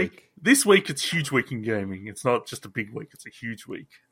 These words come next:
Speaker 1: Um, so much so that we don't even have a special feature this week 'cause we're like, "There's just too much to cover.
Speaker 2: Which
Speaker 1: We
Speaker 2: is,
Speaker 1: don't wanna be here for four hours,"
Speaker 2: which is
Speaker 1: so.
Speaker 2: crazy, right? 'Cause, like, all thirty-one episodes prior, we had a special feature on something.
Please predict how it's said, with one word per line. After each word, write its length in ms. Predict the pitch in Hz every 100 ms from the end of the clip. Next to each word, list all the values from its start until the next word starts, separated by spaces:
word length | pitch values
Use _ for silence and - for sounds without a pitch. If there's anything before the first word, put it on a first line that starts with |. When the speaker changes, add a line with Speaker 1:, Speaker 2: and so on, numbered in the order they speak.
| _
Speaker 1:
Um, 500 | 110 104 98 98 - -
so 240 | - 180
much 160 | 202 202
so 280 | - 156
that 100 | 147
we 100 | 135
don't 220 | 131 135 127
even 180 | 117
have 140 | 113 104
a 20 |
special 380 | - 120 - -
feature 300 | 117 120 127
this 140 | 104
week 220 | 110 104 -
'cause 160 | 104
we're 120 | 113 104
like, 260 | 101 98 _ _ -
"There's 140 | 127
just 200 | 139 139
too 180 | - 120
much 340 | 107 - -
to 120 | -
cover. 580 | 139 - 139 - - - _ - -
Speaker 2:
Which 120 | 170
Speaker 1:
We 60 | 147
Speaker 2:
is, 60 |
Speaker 1:
don't 140 | 151 147
wanna 160 | 139
be 180 | 127 131
here 140 | 147 139
for 100 | 135
four 360 | - 131 110
hours," 200 | 107 120
Speaker 2:
which 140 | 170 196
is 80 | -
Speaker 1:
so. 80 |
Speaker 2:
crazy, 320 | 170 180 139 98
right? 220 | 95 113
'Cause, 180 | 123 113
like, 240 | 110 - - _ -
all 300 | 139 143 135
thirty-one 640 | - 127 120 110 101 110
episodes 420 | 110 113 110 98
prior, 440 | - 113 110 101 90
we 140 | 98
had 120 | 98
a 40 | 98
special 320 | 110 101 107
feature 460 | 104 - - - 107 _ -
on 120 | -
something. 480 | - 120 - -